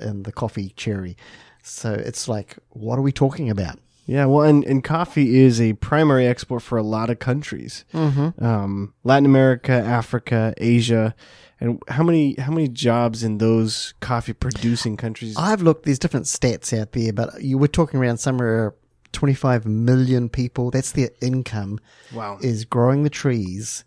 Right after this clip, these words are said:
Speaker 1: so that we can sip our cup of coffee.
Speaker 2: But then on a global scale, coffee actually provides jobs for more than just coffee producing countries.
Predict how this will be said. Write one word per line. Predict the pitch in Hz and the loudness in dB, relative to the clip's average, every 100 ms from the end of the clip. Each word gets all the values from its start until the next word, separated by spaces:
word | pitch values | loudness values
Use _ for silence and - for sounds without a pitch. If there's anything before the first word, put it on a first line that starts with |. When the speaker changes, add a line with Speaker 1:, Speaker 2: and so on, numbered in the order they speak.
| _ | _
Speaker 1:
so | - - | -8 -6
that | 110 110 | -4 -4
we | 120 | -6
can | 117 | -6
sip | 110 - - - _ - | -8 -4 -4 -4 _ -12
our | 110 | -12
cup | - 113 - | -8 -8 -8
of | 107 - | -10 -8
coffee. | - 123 90 87 - _ _ - | -6 -6 -6 -8 -12 _ _ 0
Speaker 2:
But | 139 | 4
then | 143 | 6
on | 135 123 | 4 0
a | 110 | -2
global | 98 123 143 151 107 | -2 2 4 4 0
scale, | - - 98 98 98 104 _ _ - | -4 -6 -6 -6 -8 -12 _ _ -8
coffee | 123 117 - | -6 -4 -4
actually | 107 104 - 110 | -4 -4 -6 -6
provides | 110 107 104 104 - | -6 -4 -4 -4 -6
jobs | 110 101 - - | -6 -6 -6 -8
for | 107 | -4
more | 113 131 135 135 | 0 4 4 2
than | 117 117 | 2 -2
just | 107 113 - | -2 -4 -6
coffee | 117 110 - | -8 -10 -14
producing | 113 107 - 107 | -14 -14 -14 -14
countries. | 117 110 - 151 139 147 | -12 -12 -8 -4 -4 -4